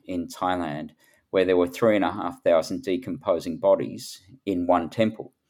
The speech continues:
We would end up recovering five thousand three hundred ninety-five bodies that would require a,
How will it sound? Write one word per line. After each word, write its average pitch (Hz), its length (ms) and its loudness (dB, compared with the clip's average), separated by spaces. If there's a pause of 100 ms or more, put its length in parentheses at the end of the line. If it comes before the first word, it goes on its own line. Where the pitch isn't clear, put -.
(520)
We 104 180 4
would 107 120 6
end 117 200 8
up - 160 6
recovering 87 480 -2
five 87 320 2
thousand 82 320 2
three 92 200 -4
hundred 78 240 -4
ninety-five 85 600 -4
bodies 87 360 0
that 87 140 2
would 85 180 -4
require 82 680 0 (340)
a, 85 120 4